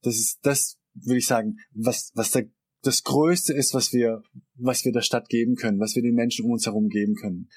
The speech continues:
Ein Zugang zu dieser Heilungsquelle, Jesus Christus. Genau,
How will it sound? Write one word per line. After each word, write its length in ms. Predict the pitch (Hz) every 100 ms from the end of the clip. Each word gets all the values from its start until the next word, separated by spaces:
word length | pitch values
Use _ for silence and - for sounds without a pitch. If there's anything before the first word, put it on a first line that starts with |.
| -
Ein 120 | 110
Zugang 580 | 110 - 151 151 143 131
zu 160 | 123 123
dieser 480 | 117 110 110 107 - _ _ -
Heilungsquelle, 640 | 117 117 117 - 113 101
Jesus 300 | 104 101 -
Christus. 500 | - 101 - 98 - _ _ _ _ -
Genau, 320 | - 151 131